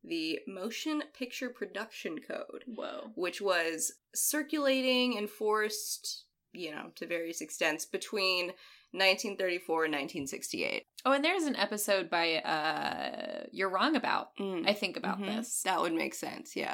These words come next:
Speaker 2: Um, so if you want to know more, go to You're Wrong About.
Speaker 1: Go to
Speaker 2: And
Speaker 1: our, one, another one of our favorite podcasts.
Speaker 2: Also by Sarah Marshall.
Speaker 1: Also by Sarah Marshall.
Speaker 2: In whom we stand. <laughs>
Speaker 1: Whomst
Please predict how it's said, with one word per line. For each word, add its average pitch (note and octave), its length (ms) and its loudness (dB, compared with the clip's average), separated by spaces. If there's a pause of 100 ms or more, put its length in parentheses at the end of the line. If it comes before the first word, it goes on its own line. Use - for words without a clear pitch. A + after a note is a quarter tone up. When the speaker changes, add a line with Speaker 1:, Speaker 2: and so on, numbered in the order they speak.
Speaker 2:
Um, F3 400 0
so - 140 -2
if - 140 -6
you F3+ 260 -2
want B3+ 200 2
to G#3 100 -6
know G#3 100 0
more, A#3 460 -2 (100)
go B3 140 6
to A3 120 -4
You're G3 140 0
Wrong B3+ 240 0
About. - 320 -2
Speaker 1:
Go A3+ 180 6
to A#3+ 200 0
Speaker 2:
And F#3+ 680 4
Speaker 1:
our, E3+ 360 6
one, F#3+ 260 4
another G3+ 280 2
one E3 120 6
of D3 80 2
our C#3 100 2
favorite D#3 460 0
podcasts. D#3 680 0
Speaker 2:
Also B3+ 280 2
by F2+ 140 -2
Sarah - 260 -6
Marshall. - 220 0
Speaker 1:
Also E3 200 2
by G3+ 120 2
Sarah G#3+ 220 0
Marshall. F3+ 460 0
Speaker 2:
In A3+ 100 6
whom G#3 220 6
we G#3 120 2
stand. - 340 -2 (180)
<laughs> - 340 0
Speaker 1:
Whomst D4+ 520 6